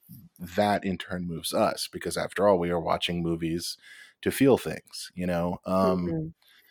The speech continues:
Speaker 1: I don't know. I, is there a moment like that in Cleo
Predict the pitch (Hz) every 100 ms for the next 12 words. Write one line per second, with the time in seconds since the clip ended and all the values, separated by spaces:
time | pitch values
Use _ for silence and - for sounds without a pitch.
0 | _ _ _ 131 165 151 101 104 - 120
1 | 143 160 165 117 131 143 98 117 - 113
2 | 117 - 92 101 104 107 107 104 - -
3 | 98 104 120 127 131 135